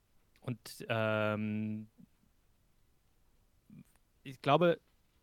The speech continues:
dass man das so ein bisschen zu sehr getrennt hat, in der, gerade im Spielejournalismus, äh, in Reviews. Nicht, dass der Spielejournalismus schuld ist, dass die Spieleindustrie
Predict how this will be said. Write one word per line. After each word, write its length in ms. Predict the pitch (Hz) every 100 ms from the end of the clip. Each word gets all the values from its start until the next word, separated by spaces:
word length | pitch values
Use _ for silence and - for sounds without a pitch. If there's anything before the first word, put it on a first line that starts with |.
| _ -
dass 280 | 139 - 139
man 140 | 135
das 160 | 135 -
so 80 |
ein 60 | 143
bisschen 400 | 143 151 131 120 _ _ _ _ _
zu 100 | 131
sehr 160 | 120 165
getrennt 320 | - 214 240
hat, 200 | 277 - -
in 120 | 170
der, 300 | 175 175 170
gerade 380 | - - 139 160
im 60 |
Spielejournalismus, 800 | 156 190 185 185 190 - 226 - _ - - _ _
äh, 80 | 127
in 220 | 135 160
Reviews. 500 | 156 175 180 220 - - - _ _ _ _ _ _ _ _ 143 143 _ _ _ _ _ _ -
Nicht, 200 | 151 151
dass 100 | 147
der 80 | 127
Spielejournalismus 580 | - 131 120 117 - 120
schuld 200 | 202 240
ist, 120 | -
dass 120 | 143
die 80 | 123
Spieleindustrie 680 | - 131 123 - - 120